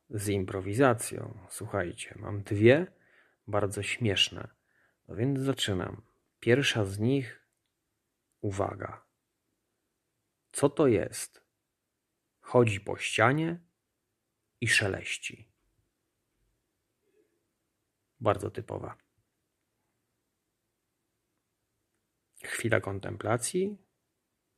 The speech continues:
Byłem z wami, a teraz druga zagadka.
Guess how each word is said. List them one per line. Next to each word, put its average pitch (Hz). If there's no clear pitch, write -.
Byłem 98
z 101
wami, 139
a 110
teraz 92
druga 113
zagadka. 131